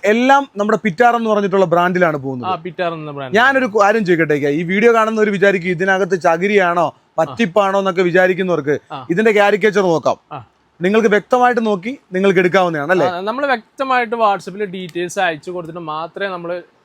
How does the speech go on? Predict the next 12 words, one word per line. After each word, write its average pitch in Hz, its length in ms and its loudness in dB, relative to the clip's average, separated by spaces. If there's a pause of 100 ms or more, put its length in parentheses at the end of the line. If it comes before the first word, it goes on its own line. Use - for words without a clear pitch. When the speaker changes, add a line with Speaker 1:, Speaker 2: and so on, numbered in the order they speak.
(120)
Speaker 2:
ഓർഡർ 208 320 0
തന്നെ 233 120 -2
എടുക്കുകയുള്ളൂ. 139 540 -8
Speaker 1:
ഓക്കെ, 180 220 0
ഓക്കെ, 131 200 -2
ഓക്കെ. 110 220 -8
Speaker 2:
നമ്മള് 160 380 -6
Speaker 1:
നമ്മുടെ 269 220 4
ഇതിലുള്ളിൽ 247 600 4
വരുന്ന 180 260 4
കാര്യങ്ങൾ 160 400 0
എന്തൊക്കെയായിരിക്കും? 110 540 -8